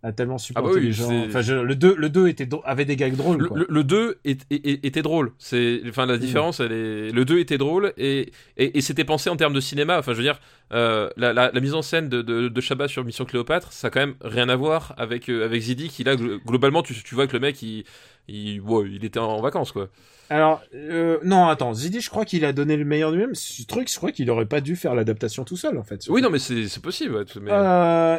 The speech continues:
Speaker 1: et puis, bon, euh, pff, voilà, tout ça est très oubliable.
Speaker 2: Oui, voilà,
Speaker 1: Voilà.
Speaker 2: ouais, clairement.
Speaker 1: Il est très oubliable.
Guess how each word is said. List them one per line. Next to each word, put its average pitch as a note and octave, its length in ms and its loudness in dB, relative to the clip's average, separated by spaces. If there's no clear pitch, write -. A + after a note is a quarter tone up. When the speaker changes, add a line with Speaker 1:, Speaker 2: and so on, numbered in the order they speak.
Speaker 1:
et G3 100 0
puis, A#3 260 -6
bon, G#3+ 380 0
euh, C#3 640 0
pff, - 320 -14
voilà, F#2+ 220 -2
tout C#3 100 -8
ça D3+ 160 2
est B2+ 60 2
très B2+ 240 -2
oubliable. A#2+ 260 2
Speaker 2:
Oui, - 100 0
voilà, A#2+ 220 0
Speaker 1:
Voilà. F#2+ 200 -4
Speaker 2:
ouais, - 40 -18
clairement. A2 320 -2
Speaker 1:
Il B2+ 60 -2
est C3+ 60 -2
très E3+ 180 4
oubliable. F3 260 4